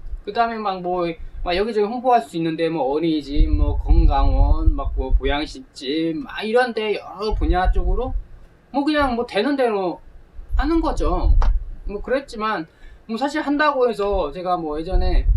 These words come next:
알듯 기억나는 게, 어린이집을 막 무작위로 막 취합을 해서 한 백 여 군데 이렇게 해서 온라인 이제 뭐 그 전자우편 같은 걸로 우체국 그걸로 해서 발송을 한 적도 있었거든요. 그러면 만약 백 군데 보내잖아요. 그러면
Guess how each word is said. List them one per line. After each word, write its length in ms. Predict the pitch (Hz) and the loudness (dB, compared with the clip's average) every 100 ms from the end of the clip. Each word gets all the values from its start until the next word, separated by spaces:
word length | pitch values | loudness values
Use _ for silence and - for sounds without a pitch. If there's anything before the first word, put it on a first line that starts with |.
| - - | 2 -2
알듯 280 | 165 - | -4 -2
기억나는 420 | - 156 160 156 165 | -2 -2 -4 -4 -4
게, 60 | |
어린이집을 420 | 113 190 208 202 | -2 -2 -2 -2
막 220 | 175 170 160 | -2 -6 -8
무작위로 500 | 143 185 202 180 170 - | -6 -4 -4 -4 -8 -10
막 180 | - - | -16 -12
취합을 380 | - 208 190 | -4 -4 -4
해서 180 | 196 190 | -6 -6
한 140 | 196 185 | -8 -8
백 220 | 147 165 | -6 -2
여 80 | 208 | -2
군데 240 | 196 175 | -2 -2
이렇게 300 | 143 139 151 | -2 -2 -4
해서 260 | 139 165 - - - - - - - | -2 2 4 4 2 -2 4 6 6
온라인 400 | 147 170 156 147 | 2 0 0 4
이제 160 | 135 135 | 4 4
뭐 200 | 123 110 | 2 -2
그 100 | - | -2
전자우편 580 | 143 147 143 - 131 120 | -4 -2 -2 -4 -10 -8
같은 280 | 113 120 113 | -4 -4 -4
걸로 360 | 113 156 254 - - 113 | -8 -8 -10 -14 -20 -20
우체국 400 | - 120 147 - | -10 -6 -4 -6
그걸로 260 | 123 120 | -8 -8
해서 120 | 113 113 | -8 -8
발송을 340 | 131 - 156 | -8 -4 -2
한 80 | 170 | -4
적도 260 | 180 - 113 | -6 -12 -16
있었거든요. 500 | - _ 113 135 185 _ _ _ _ - | -16 _ -20 -18 -20 _ _ _ _ -2
그러면 600 | 277 294 214 226 196 143 _ | 0 2 0 0 0 -4 _
만약 220 | - 254 - | -4 -4 -4
백 200 | 170 - | -6 0
군데 280 | 294 - | 2 2
보내잖아요. 880 | - 147 170 185 170 131 117 160 147 156 | 2 0 0 0 -4 -4 -6 -6 -6 -6
그러면 680 | 175 214 190 185 196 135 | -8 -8 -6 -6 -6 -8